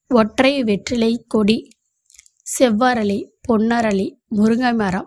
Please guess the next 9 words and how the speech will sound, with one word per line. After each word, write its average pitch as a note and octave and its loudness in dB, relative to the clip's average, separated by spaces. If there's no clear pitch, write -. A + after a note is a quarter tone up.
இதெல்லாம் A3 0
வந்து A3+ 0
வைக்கக்கூடாது. F#3 -4
இந்த A#3+ 2
தகவல் C#4+ 0
உங்களுக்கு A#3 -2
பயனுள்ளதா G3+ -2
இருந்துச்சு G3 -2
அப்படின்னா F#3+ -4